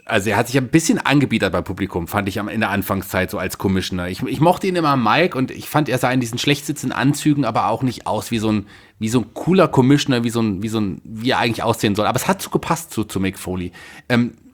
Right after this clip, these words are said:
sagen wir mal so, ich mo-, ich mochte es und gerade so die Geschichte mit, mit Edge und Christian und, und, und Kurt Angle, mit denen er sich auch so ein bisschen angelegt hat,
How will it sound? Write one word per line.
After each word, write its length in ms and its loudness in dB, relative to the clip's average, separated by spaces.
sagen 240 0
wir 60 4
mal 160 4
so, 40 4
ich 140 2
mo-, 160 4
ich 140 0
mochte 280 4
es 140 4
und 60 2
gerade 260 4
so 80 2
die 140 0
Geschichte 360 0
mit, 220 0
mit 140 -6
Edge 280 2
und 80 2
Christian 720 2
und, 240 0
und, 220 -2
und 160 -2
Kurt 260 0
Angle, 220 2
mit 140 2
denen 120 4
er 80 2
sich 180 -2
auch 60 -2
so 100 -2
ein 60 0
bisschen 220 -4
angelegt 420 -2
hat, 140 -2